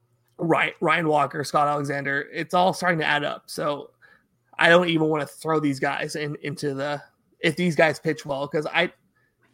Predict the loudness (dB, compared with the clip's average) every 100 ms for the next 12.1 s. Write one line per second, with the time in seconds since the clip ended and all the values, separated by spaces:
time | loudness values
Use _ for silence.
0 | _ _ -20 -14 -10 -10 -12 -12 -4 2
1 | 2 4 2 2 0 -2 -2 -4 0 4
2 | 4 4 0 0 -4 -6 0 0 0 -2
3 | -2 0 0 0 -4 -6 -10 -12 -12 -14
4 | -6 -4 -2 0 2 2 0 -4 -6 -10
5 | -4 0 2 0 -8 -14 _ _ _ _
6 | _ _ _ _ _ _ -2 0 -2 -6
7 | -10 -8 -6 -2 -2 -2 -4 -4 -6 -8
8 | -6 -6 -8 -14 -20 -20 -20 _ _ _
9 | _ _ _ _ _ _ _ _ _ -20
10 | -20 _ _ _ -10 -2 0 0 -4 -4
11 | -6 -2 -2 -2 -4 -6 -12 -12 -12 -12
12 | -12